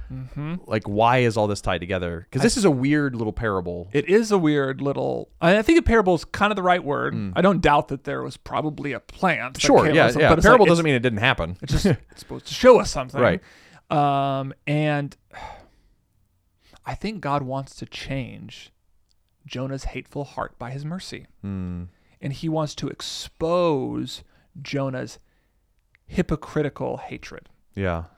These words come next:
Speaker 1: Like, in his hypocritical attitude towards mercy.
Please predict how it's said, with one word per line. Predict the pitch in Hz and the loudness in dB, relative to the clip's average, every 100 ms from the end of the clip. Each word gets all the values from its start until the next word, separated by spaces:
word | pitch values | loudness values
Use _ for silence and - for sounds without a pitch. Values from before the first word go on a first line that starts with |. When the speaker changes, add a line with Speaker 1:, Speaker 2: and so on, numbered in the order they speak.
| _ - | _ -10
Speaker 1:
Like, | 135 - _ _ _ _ | -10 -10 _ _ _ _
in | - 147 | -12 -8
his | 151 139 | -6 0
hypocritical | - 180 165 - 156 151 139 135 123 _ _ _ - | 0 0 -4 -4 -4 -4 -4 -8 -8 _ _ _ -2
attitude | 139 139 123 - 131 | -2 -2 -8 -12 -14
towards | - - 110 - | -14 -16 -16 -16
mercy. | 120 - - - | -18 -18 -20 -18